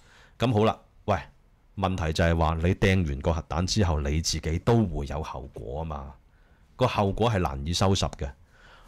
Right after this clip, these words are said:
我，我哋話，我哋上次都同 Larry 喺度講過，就係喺度諗吓，喂，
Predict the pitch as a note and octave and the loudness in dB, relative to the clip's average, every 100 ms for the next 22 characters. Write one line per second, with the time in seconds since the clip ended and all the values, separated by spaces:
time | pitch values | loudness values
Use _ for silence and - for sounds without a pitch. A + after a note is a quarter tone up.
0 | - - A2+ C3+ B2+ A#2 G2+ E2 D2+ - | -16 2 4 4 4 4 4 4 0 -8
1 | - - C3+ G#2+ G2 G#2 C#3+ F2 G2 A#2+ | -4 2 4 4 4 4 4 4 4 6
2 | A#2 A2 A2+ E2+ F2 F#2 E2+ D#2+ D#2 D#2 | 6 6 4 2 2 2 2 2 2 2
3 | G2+ F2 D2+ - - E2+ E2+ F2 D#2+ | 2 2 0 -6 -6 -2 -2 -2 -2